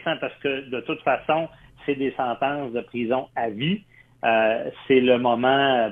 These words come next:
pour, euh, déterminer à quel, quand on peut demander la libération conditionnelle. Donc, euh, pour ces dossiers-là, même pour, euh, François Asselin, peu importe ce qui se passe, ce sera un minimum de dix ans avant de demander cette libération-là.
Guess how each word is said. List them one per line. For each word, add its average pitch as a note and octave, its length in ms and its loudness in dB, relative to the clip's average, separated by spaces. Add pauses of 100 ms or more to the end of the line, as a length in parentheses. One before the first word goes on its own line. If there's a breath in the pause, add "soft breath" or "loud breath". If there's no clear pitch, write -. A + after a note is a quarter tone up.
pour, G#2+ 240 -2
euh, G#2+ 180 -4
déterminer A#2 680 0
à A#2 80 4
quel, A2+ 300 -2 (680)
quand C#3 160 6
on B2 80 4
peut C3+ 160 2
demander A#2+ 560 4
la A#2 140 6
libération A2 520 4
conditionnelle. B2 640 4 (420 loud breath)
Donc, D#3+ 400 6
euh, C3+ 120 4
pour D#3 260 0
ces F3 100 4
dossiers-là, D3+ 600 2
même D3+ 240 -2
pour, B2+ 180 -4
euh, A#2+ 120 0
François C3 380 -2
Asselin, B2+ 1000 -4
peu D3 60 -4
importe C#3 340 -4
ce - 60 -20
qui - 60 -20
se - 40 -20
passe, E3+ 300 2
ce C#3 100 -2 (100)
sera D3 280 0
un C3 100 -4
minimum C#3 600 0
de B2 120 0
dix G#2+ 460 -6
ans C3+ 140 2 (480 soft breath)
avant B2 300 2
de A#2+ 120 -6
demander A2+ 540 2
cette - 200 -2
libération-là. A2 880 0